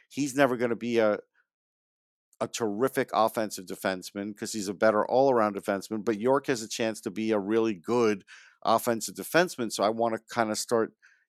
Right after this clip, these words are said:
you know, feeding him with those points, but the matchups are gonna be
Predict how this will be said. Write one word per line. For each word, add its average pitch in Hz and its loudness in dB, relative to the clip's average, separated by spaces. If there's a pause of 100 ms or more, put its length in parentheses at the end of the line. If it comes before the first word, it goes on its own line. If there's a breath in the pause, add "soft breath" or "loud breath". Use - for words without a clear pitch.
you 120 -6
know, 107 0
feeding 127 -4 (240)
him 120 -4
with 110 -4
those 104 -2
points, 156 0
but - -4
the 107 -2
matchups 120 2
are 107 -4
gonna 104 -2
be 104 -6